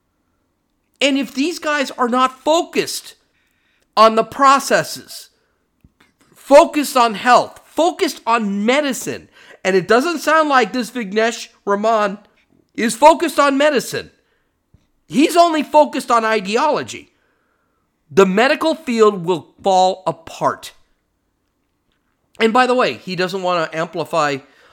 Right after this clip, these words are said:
um, the articles by white men. <laughs> I got some bad news for you. Most of them are by white men. All of modern medicine is based on Western civilization.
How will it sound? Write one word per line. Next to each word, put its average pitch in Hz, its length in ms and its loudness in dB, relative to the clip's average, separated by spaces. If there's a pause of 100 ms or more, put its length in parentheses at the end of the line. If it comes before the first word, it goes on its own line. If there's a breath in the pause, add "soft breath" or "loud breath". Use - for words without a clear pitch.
(180 soft breath)
um, 127 480 -2 (400)
the 196 220 -4
articles 190 560 0
by 156 160 -2
white 151 280 -4
men. 185 320 -4
<laughs> - 40 -6
I 254 100 2
got 302 220 0
some 208 160 -4
bad 190 240 2
news 202 240 -4
for 143 80 -6
you. 123 260 -4 (320 loud breath)
Most 226 320 4
of - 80 6
them 269 160 0
are 466 80 4
by 214 200 4
white 226 280 0
men. 240 400 -2 (1500)
All 269 260 6
of 277 100 0
modern 269 500 2
medicine 269 540 2
is 226 260 -8
based 240 340 0
on 240 160 0
Western 262 460 -2
civilization. 277 1000 -2